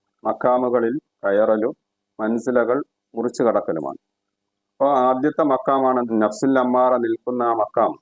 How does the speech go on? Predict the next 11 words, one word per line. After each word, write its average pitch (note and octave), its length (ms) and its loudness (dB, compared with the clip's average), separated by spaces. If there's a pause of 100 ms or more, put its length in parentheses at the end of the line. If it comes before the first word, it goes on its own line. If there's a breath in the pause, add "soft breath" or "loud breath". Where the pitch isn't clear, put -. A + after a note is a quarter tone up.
(720)
മക്കാമു A#2+ 360 0
ളുലുമാത്തിൽ A#2 720 0
അഗിയാർ, G#2+ 460 0 (600)
ഭൗതിക A#2+ 340 -2
ലോകം. G#2 300 0 (1120)
അപ്പൊ C#3 360 0
അത് B2+ 180 2
ക-, D3+ 320 -2
വി-, A#2 380 -4
മുറിച്ച് A#2 460 -2
കടക്കണമെങ്കിൽ A#2+ 1080 0